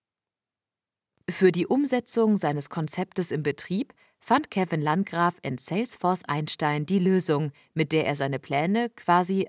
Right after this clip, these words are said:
out of the box in die Tat umsetzen konnte.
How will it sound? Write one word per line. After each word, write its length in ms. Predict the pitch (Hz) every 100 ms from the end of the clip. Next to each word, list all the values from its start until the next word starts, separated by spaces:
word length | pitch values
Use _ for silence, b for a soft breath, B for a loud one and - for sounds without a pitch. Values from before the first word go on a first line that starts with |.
| -
out 220 | 170 -
of 120 | 196
the 60 | -
box 460 | 143 143 156 - -
in 140 | 160
die 120 | 175
Tat 280 | - 175 180
umsetzen 480 | - 147 139 - 156
konnte. 500 | 170 151 147 156